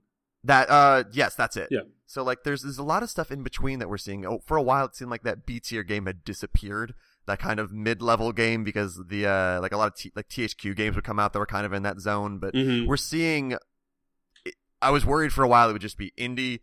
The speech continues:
Speaker 1: like, and triple A, and that was it. But now it feels like we have a little bit of everything, and maybe these terms don't even mean anything anymore, 'cause
Speaker 2: Yeah.
Speaker 1: there's just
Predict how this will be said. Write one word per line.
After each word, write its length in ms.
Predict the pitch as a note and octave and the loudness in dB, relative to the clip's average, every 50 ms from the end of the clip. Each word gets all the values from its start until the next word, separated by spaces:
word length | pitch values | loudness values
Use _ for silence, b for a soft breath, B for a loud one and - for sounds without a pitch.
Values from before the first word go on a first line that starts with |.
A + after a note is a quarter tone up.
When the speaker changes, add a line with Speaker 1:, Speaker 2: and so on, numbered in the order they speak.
| _ _ _ _ _ - | _ _ _ _ _ -10
Speaker 1:
like, 160 | G2+ G2 - _ _ _ _ - | -10 -10 -10 _ _ _ _ -6
and 520 | A2 G#2+ G#2 G#2 G2+ G2 G2 F#2+ F#2+ F#2 | -4 -2 -2 -2 -2 -2 -4 -6 -10 -10
triple 360 | - - - A2+ - G2+ G#2 | -6 -6 -2 0 0 2 2
A, 60 | G#2 G2+ | 2 2
and 160 | G2 F#2+ F#2 | 0 -2 -4
that 80 | F2+ F#2 | -6 -8
was 160 | F#2+ F#2 F#2+ | -8 -6 -4
it. 220 | G2 F#2+ F2+ - - | -4 -4 -4 -6 -8
But 120 | - G#2 G2 | -8 -6 -4
now 180 | G2+ G2+ G2+ | -2 0 0
it 80 | G2+ G2 | -2 -2
feels 220 | - G#2 G2+ F#2+ | -4 -6 -6 -6
like 120 | G2+ F#2+ - | -6 -8 -8
we 80 | G2+ G2+ | -6 -8
have 100 | F#2 F#2 | -6 -6
a 40 | G2 | -6
little 200 | F#2 G2 G2 G2 | -6 -6 -4 -4
bit 120 | F#2 G2+ F#2 | -4 -4 -4
of 80 | F2 G2 | -6 -8
everything, 380 | F#2+ F2+ F#2 - - G2 F#2+ | -10 -10 -14 -12 -10 -10 -8
and 100 | F#2+ F#2+ | -8 -6
maybe 160 | G2 G2+ G2 G2+ | -4 -4 -4 -4
these 160 | F2+ F#2+ - | -6 -6 -6
terms 320 | - - G#2+ G#2 G2+ F#2+ | -6 -6 -4 -6 -6 -6
don't 140 | F2+ F#2 G2 | -8 -10 -10
even 240 | F2+ F#2 F#2 F#2 F2+ | -12 -12 -14 -14 -14
mean 160 | F#2+ G2 G2 | -12 -12 -10
anything 340 | G2 F#2+ F#2+ - - F#2 F#2 | -10 -10 -10 -10 -10 -8 -8
anymore, 300 | F#2+ F#2+ F#2 F#2 F#2 F#2 | -8 -6 -6 -4 -2 2
'cause 60 | D3 | 6
Speaker 2:
Yeah. 240 | A3+ F3 B2 G#2 G2+ | 8 8 8 8 6
Speaker 1:
there's 120 | F#2+ F#2+ | 4 2
just 240 | F#2 F#2 - - | -2 -6 -14 -16